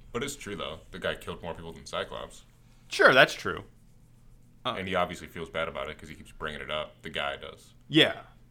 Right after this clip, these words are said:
Speaker 2: Uh, c-, 'cause the guy's a g-, a
Speaker 1: Math.
Speaker 2: good guy.
Speaker 1: Yeah.
Speaker 2: Um, so, anyway, Xavier's trying to shame him, but, you know,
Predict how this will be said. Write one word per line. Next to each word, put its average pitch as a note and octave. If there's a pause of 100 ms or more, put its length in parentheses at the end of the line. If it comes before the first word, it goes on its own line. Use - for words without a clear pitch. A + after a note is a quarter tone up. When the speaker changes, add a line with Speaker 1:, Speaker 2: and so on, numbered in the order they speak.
(520)
Speaker 2:
Uh, A2+ (220)
c-, C3+
'cause C#3
the C3+
guy's D3
a C3+
g-, G#2
a -
Speaker 1:
Math. G#2
Speaker 2:
good C3+
guy. C#3 (320)
Speaker 1:
Yeah. B2+ (440)
Speaker 2:
Um, A2+ (340)
so, D#3+ (680)
anyway, E3 (220)
Xavier's E3
trying D3+
to C3+
shame C3
him, A#2
but, B2
you C3
know, G2